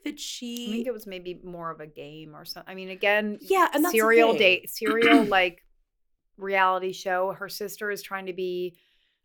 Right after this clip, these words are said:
Speaker 2: on T V. Like, they're, they live, they're just, I don't know.
Speaker 1: Right. I mean, it, like I said, I think, uh, for me personally, you were, there was a pin-, there was a moment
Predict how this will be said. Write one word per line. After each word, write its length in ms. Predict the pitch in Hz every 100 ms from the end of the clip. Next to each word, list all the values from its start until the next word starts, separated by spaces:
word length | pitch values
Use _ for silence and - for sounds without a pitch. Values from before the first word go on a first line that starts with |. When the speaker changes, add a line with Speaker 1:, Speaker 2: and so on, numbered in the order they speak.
| -
Speaker 2:
on 140 | 190
T 220 | 190 208 175
V. 460 | 175 170 170 170
Like, 240 | 180 196 -
they're, 260 | 226 220 208
they 160 | 190 190
live, 180 | 196 - _ - - 226
they're 200 | 233 240
just, 600 | 233 277 - - - - _ -
I 80 | 165
don't 100 | 135
know. 180 | 135 - _ _ _ _ _ _ -
Speaker 1:
Right. 320 | 233 131 - _ -
I 80 |
mean, 240 | 269 285 254
it, 300 | 170 - 208 _ _ _ _ _ _ _ _ -
like 120 | 262
I 80 | 254
said, 160 | 214
I 100 | 196
think, 260 | 190 208 - -
uh, 160 | 156 -
for 180 | 190
me 240 | 180 180 202
personally, 640 | 202 160 160 175 180 175
you 260 | 160 175 190
were, 260 | 180 170 - _ _ _
there 200 | 160 170
was 160 | 170 160
a 60 |
pin-, 280 | 160 - 165
there 120 | 165
was 120 | 165 156
a 40 |
moment 500 | 156 156 165 160